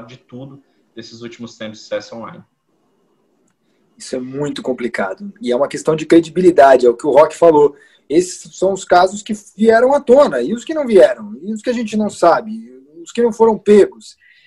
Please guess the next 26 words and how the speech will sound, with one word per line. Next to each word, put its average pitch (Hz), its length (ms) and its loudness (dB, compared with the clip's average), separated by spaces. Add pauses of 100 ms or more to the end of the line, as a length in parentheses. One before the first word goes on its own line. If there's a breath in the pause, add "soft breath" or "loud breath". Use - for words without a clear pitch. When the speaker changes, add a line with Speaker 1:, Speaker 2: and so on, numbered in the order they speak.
(320 soft breath)
Speaker 2:
Essa 214 320 -4
que - 120 -6
é - 20 0
a 202 40 -4
grande 175 400 -2
questão. 135 480 -12 (1300)
Você 139 220 -12
pode 165 160 2
achar 196 160 -4
que 226 80 2
é 226 60 4
pouco, 202 400 4
ah, 190 220 0
mas 147 180 -10
se, 165 260 -20
se - 180 -10
era 180 120 -10
um 170 200 -20 (100)
bug 180 280 -4
recorrente, 175 680 -6
aconteceu 175 520 -6
só 202 240 0
com 202 80 -4
esses 180 300 -8
três, 214 420 -4 (480)
insisto, 226 560 -8